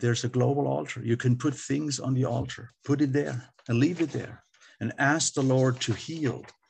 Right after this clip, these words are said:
to really heal and bring you back to this place. It says, for example, in, in Hosea, in the prophet of Hosea, chapter fourteen,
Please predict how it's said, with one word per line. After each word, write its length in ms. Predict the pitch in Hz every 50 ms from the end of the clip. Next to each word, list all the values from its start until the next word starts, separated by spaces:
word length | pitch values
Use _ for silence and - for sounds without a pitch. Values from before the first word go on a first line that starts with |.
| - - - - - -
to 120 | - 120 117
really 340 | 113 127 139 147 143 135 123
heal 600 | 120 - - 139 139 143 143 139 139 139 147 127 - - - - - _ _ _
and 380 | - 113 113 110 107 104 98 92
bring 220 | 92 127 135 156
you 120 | 151 135 120
back 460 | 101 - 127 127 110 98 - - - - - _ _ - - - _ _
to 160 | - - 113
this 240 | 101 107 107 101 -
place. 580 | - - - 107 - - - - - - - - -
It 120 | - 110 110
says, 500 | - - 131 127 123 - - - - - _ -
for 220 | - - 120 120 113
example, 640 | 110 - - - 120 117 113 120 - 110 107 104 - -
in, 380 | 107 104 101 104 101 98 92 87 - _ _ - 120
in 140 | 107 101 101
Hosea, 840 | 98 87 - - 107 98 95 - - - 135 131 127 110 104 113 120
in 120 | 120 104 95
the 80 | 95
prophet 460 | - - - 117 117 120 - 120 123
of 120 | 123 104 92 - -
Hosea, 600 | 107 98 92 - - - 117 113 113 117 123 123 127 - _ _ _ - - - - - _ _ _ _ - - _ _ _ _ _ _ _ _ _ _ _ _ _ _ _ _ _
chapter 360 | - 113 107 104 - - 87
fourteen, 880 | - - - 117 107 98 87 - - - 127 117 98 98 101 113 120